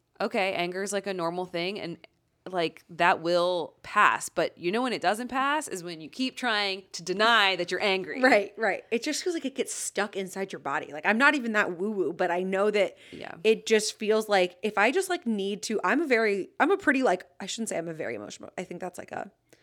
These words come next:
Speaker 2: like, an identity I've taken on, but I can be emotional. And I feel like actually as I've gotten older, I'm more likely to cry at things, even just, like,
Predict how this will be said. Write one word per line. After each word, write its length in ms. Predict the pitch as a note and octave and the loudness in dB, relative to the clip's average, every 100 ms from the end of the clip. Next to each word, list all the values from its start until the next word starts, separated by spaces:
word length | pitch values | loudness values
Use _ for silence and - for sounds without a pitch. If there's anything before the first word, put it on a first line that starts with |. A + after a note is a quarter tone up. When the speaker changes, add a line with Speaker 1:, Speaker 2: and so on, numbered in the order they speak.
| _ _ _ _ _ F#3+ | _ _ _ _ _ -10
Speaker 2:
like, 80 | |
an 80 | F#3 | -4
identity 460 | E3+ F#3 F3 E3+ E3+ | 0 0 0 0 -2
I've 100 | F3 | -2
taken 240 | F#3 F3 | -4 -4
on, 140 | E3 F3+ | -4 0
but 220 | F3+ - - - _ _ _ _ _ | 0 -2 -16 -20 _ _ _ _ _
I 160 | A3+ F3+ _ - | 2 2 _ -2
can 280 | A3 G#3 | 2 4
be 120 | G#3+ G3 | 4 4
emotional. 640 | F#3+ E3+ - B3+ D#4+ G4 - _ _ - | 4 -2 -2 0 0 -2 -6 _ _ -2
And 360 | G#3+ G#3 G3 - | 2 4 2 0
I 60 | G#3 | 2
feel 160 | G4 | 4
like 80 | A4+ | 6
actually 240 | A3+ - | 4 4
as 100 | G#3 | 4
I've 100 | G#3 F3+ | 4 2
gotten 220 | F3+ F#3 | 2 4
older, 240 | F3 G#3 | 4 6
I'm 160 | G3+ G3 | 4 4
more 240 | F3+ F#3+ | 2 2
likely 300 | F3+ F#3 G3 | 2 2 2
to 60 | F#3 | -2
cry 300 | - E3+ E3+ | 0 0 0
at 120 | - | 0
things, 340 | G3 F3+ E3 - | 0 0 -6 -10
even 260 | F#3 E3+ | -6 -6
just, 220 | D3 D3+ - | -4 -6 -6
like, 180 | B2+ | -6